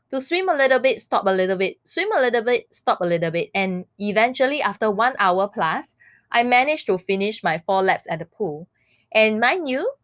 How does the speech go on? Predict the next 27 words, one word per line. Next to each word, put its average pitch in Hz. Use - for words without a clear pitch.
it's 208
actually 220
fifty 233
meter 190
lap 185
pool. 160
So 233
I 185
really 269
did 233
four 208
laps -
by 196
myself. 165
Clap, 277
clap, -
clap, 254
clap, 254
clap. -
So 320
happy. 185
Now, 202
what's 349
next? 269
What's 359
next 330
is 220